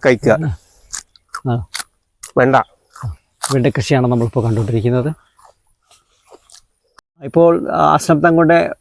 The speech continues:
Speaker 2: ഏ, പടവല കൃഷിയിലാണ് നമ്മളുള്ളത്. ആ, ആ, ഇത് ഈ പടവല ഏകദേശം എത്ര കിലോ ഉണ്ടാവും അത്?
Speaker 1: ഇതൊരു ഒന്നര കിലോ ഉണ്ടാവും. ഇത്
Speaker 2: ഉണ്ടാവും അല്ലേ?
Speaker 1: മൂപ്പിന് വിത്ത് വെച്ച നാടൻ വിത്താണ്,
Speaker 2: ആ.
Speaker 1: നാടൻ പടവലാണ്.
Speaker 2: ആ,
Speaker 1: ആ,
Speaker 2: നാടൻ, അത്
Speaker 1: മറ്റേ,
Speaker 2: വിത്തിനെ
Speaker 1: മറ്റേ
Speaker 2: ഉപയോഗിക്കാനാണല്ലേ?
Speaker 1: മറ്റേ ഇവിടുന്ന് വാങ്ങിയതാണ്, ആനക്കയം.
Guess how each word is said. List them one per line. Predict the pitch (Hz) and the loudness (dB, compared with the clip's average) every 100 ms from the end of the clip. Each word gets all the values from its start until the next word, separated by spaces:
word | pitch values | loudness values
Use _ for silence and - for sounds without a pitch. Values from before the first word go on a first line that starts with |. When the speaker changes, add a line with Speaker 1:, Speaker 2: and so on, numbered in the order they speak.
| _ - 156 | _ -6 0
Speaker 2:
ഏ, | 147 139 139 123 156 | 2 2 2 0 0
പടവല | 139 156 180 190 180 _ _ | 2 4 4 2 -2 _ _
കൃഷിയിലാണ് | - - 139 - 160 143 | -20 -8 0 2 4 4
നമ്മളുള്ളത്. | 131 123 123 127 147 _ _ _ 170 | 2 4 4 2 -2 _ _ _ 2
ആ, | |
ആ, | 170 175 - - 85 - - - _ _ 185 | 4 2 0 0 0 -2 -6 -12 _ _ 2
ഇത് | 220 | 2
ഈ | 226 240 | 4 2
പടവല | 247 240 208 220 247 240 | 4 2 4 4 4 4
ഏകദേശം | 240 247 262 | 4 4 2
എത്ര | 240 | 2
കിലോ | 247 233 | 2 4
ഉണ്ടാവും | 202 185 | 4 4
അത്? | 165 160 _ _ _ - | 2 -2 _ _ _ -2
Speaker 1:
ഇതൊരു | 120 131 165 | 4 4 6
ഒന്നര | 180 185 202 | 6 6 6
കിലോ | 190 196 | 6 6
ഉണ്ടാവും. | 196 185 180 | 6 6 6
ഇത് | 170 | 4
Speaker 2:
ഉണ്ടാവും | 180 | 4
അല്ലേ? | 165 165 | 4 2
Speaker 1:
മൂപ്പിന് | 185 | 4
വിത്ത് | 180 160 180 | 2 4 2
വെച്ച | 170 | 4
നാടൻ | 165 151 170 | 4 4 4
വിത്താണ്, | 180 - 160 139 | 0 2 4 4
Speaker 2:
ആ. | 123 | 2
Speaker 1:
നാടൻ | 135 151 160 | 4 4 2
പടവലാണ്. | 147 151 151 147 | 2 4 4 6
Speaker 2:
ആ, | 139 | 6
Speaker 1:
ആ, | 135 | 6
Speaker 2:
നാടൻ, | |
അത് | 131 160 | 4 4
Speaker 1:
മറ്റേ, | 165 - | 4 4
Speaker 2:
വിത്തിനെ | 160 - | 2 2
Speaker 1:
മറ്റേ | 190 202 | 4 6
Speaker 2:
ഉപയോഗിക്കാനാണല്ലേ? | - - 156 135 131 127 _ _ - | 4 4 2 0 2 2 _ _ -2
Speaker 1:
മറ്റേ | 127 135 | 2 4
ഇവിടുന്ന് | 135 151 180 | 4 4 6
വാങ്ങിയതാണ്, | 175 170 175 165 | 6 6 6 6
ആനക്കയം. | 143 147 143 151 131 | 4 4 4 2 2